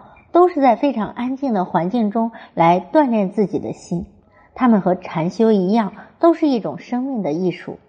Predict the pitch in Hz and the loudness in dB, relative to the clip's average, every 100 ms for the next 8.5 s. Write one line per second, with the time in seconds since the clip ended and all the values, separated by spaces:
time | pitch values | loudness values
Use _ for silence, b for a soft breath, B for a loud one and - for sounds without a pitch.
0 | b b b 277 330 247 202 - 247 277 | b b b 4 6 6 2 0 -2 -4
1 | 302 254 185 - 160 196 226 175 135 B | -4 -2 -2 -4 -6 -2 -2 -2 -4 B
2 | B - 165 165 - 208 247 208 247 226 | B 2 2 2 -2 -2 -2 -6 -4 -4
3 | 202 262 302 247 170 - b b 269 302 | -4 -6 -4 -4 -6 -12 b b -2 -2
4 | - 196 165 208 254 233 - 330 349 262 | 0 -4 -2 -4 -4 -6 -2 0 0 -2
5 | 208 220 220 B B 311 294 247 254 127 | 0 -2 -4 B B 4 4 2 -2 -4
6 | 104 - 196 196 160 B - 285 226 - | -4 -8 -2 -2 -2 B -4 -2 0 -2
7 | 262 233 190 269 233 208 220 165 - 156 | 0 0 0 0 0 2 0 -2 -6 -6
8 | - 185 190 - - | -2 -2 -2 -4 -8